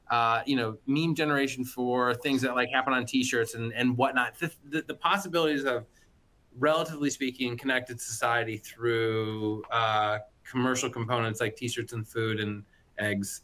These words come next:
I, that's really exciting. And this is really increasing the speed to which we can facilitate that is the core component that it's, it happens to be drones,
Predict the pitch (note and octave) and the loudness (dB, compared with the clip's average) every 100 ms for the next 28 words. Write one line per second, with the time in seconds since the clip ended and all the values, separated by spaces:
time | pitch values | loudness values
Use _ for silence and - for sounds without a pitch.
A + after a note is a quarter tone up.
0 | - - - - A#2 - _ _ _ _ | -6 -6 -8 -18 -18 -20 _ _ _ _
1 | A2+ C3+ E3+ F#3 C3 A#2+ F#2+ - F#2 D2+ | -2 2 2 2 2 2 2 -2 -8 -10
2 | - _ _ - B2+ C3 D#3+ E3 C#3 D3 | -14 _ _ -2 2 2 2 0 2 2
3 | C3 B2+ - - E3 F#3 G#3+ G#3 F3+ D3 | 2 -2 -12 -2 0 2 2 2 2 0
4 | - D3+ D3+ D3 C3+ C3+ B2+ B2 A#2+ G#2+ | -2 0 0 0 -2 0 -2 -2 -2 -2
5 | G#2 G2 _ _ - C3 - C3 B2+ A#2+ | -4 -8 _ _ -4 -4 -2 -2 0 0
6 | A2 A2 G#2 G#2 G#2 G2 - _ - - | 0 0 -2 0 -2 -4 -10 _ -10 -2
7 | G#3 F#3+ C3+ C3 D3 A2+ A2+ G2+ - - | 0 2 2 2 2 2 -2 -4 -16 -6
8 | C#3+ - D3 F3+ G3 F3 - C3+ A#2+ A2+ | -4 0 2 4 4 0 -2 -2 -2 -2
9 | G#2+ G#2+ - A2 C#3+ G#3 G3 | -6 -6 0 2 4 2 -4